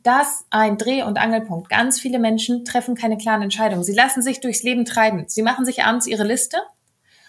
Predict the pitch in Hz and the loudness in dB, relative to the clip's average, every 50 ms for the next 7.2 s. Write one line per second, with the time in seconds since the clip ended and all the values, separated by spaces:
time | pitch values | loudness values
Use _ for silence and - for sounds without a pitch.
0 | - - _ - 247 247 247 240 247 254 247 247 - - _ _ _ - 196 214 | -20 -20 _ 2 4 6 6 6 6 2 0 -2 -6 -12 _ _ _ -4 -2 0
1 | 247 240 - - 262 277 285 285 311 311 - - 233 240 254 240 240 226 233 - | 0 0 2 4 4 4 4 2 -4 -4 -2 0 2 4 4 4 2 0 -2 -6
2 | - 190 202 226 247 262 269 285 294 285 269 - - 240 233 240 233 - - 214 | -10 -6 -4 -2 0 0 -2 -2 -4 -8 -6 -4 0 0 0 0 0 -2 -2 0
3 | 220 214 214 214 214 214 - _ _ _ _ _ _ _ - 202 220 233 240 254 | 2 2 0 0 -4 -6 -12 _ _ _ _ _ _ _ 2 4 6 6 6 6
4 | 254 247 226 - 208 - - 240 254 294 320 240 170 156 - 180 185 220 220 214 | 6 4 2 2 0 -2 0 2 2 2 2 2 -2 -2 -4 -2 2 2 2 4
5 | 233 254 302 294 294 277 302 302 269 254 240 214 233 - - 202 233 262 330 330 | 2 2 0 -2 -6 -6 -4 0 0 2 2 2 2 2 2 2 2 2 0 -2
6 | - - 233 214 254 - - - - - 202 190 185 185 185 - - - 190 190 | -2 -2 -4 -4 -4 -4 -6 -4 -4 -2 -2 -2 -2 -2 -4 -6 -6 -2 -2 -2
7 | 220 302 370 - | -2 -4 -6 -12